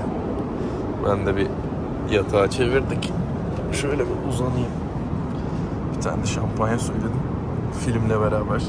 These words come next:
güzel gider. Allah rahatlık versin. Arkadaşlar yemeğimiz geldi. Beş çeşit yemek var.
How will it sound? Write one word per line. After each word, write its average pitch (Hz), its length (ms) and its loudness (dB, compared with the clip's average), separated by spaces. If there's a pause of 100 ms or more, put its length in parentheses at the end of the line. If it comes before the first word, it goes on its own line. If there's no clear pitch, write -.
(100)
güzel 104 220 -2
gider. - 300 -2 (1000)
Allah 107 340 0
rahatlık 101 420 2
versin. - 260 -2 (2250)
Arkadaşlar 98 420 0
yemeğimiz 98 520 0
geldi. 92 340 2 (460)
Beş 101 200 0
çeşit 95 280 0
yemek 92 180 0
var. 92 280 0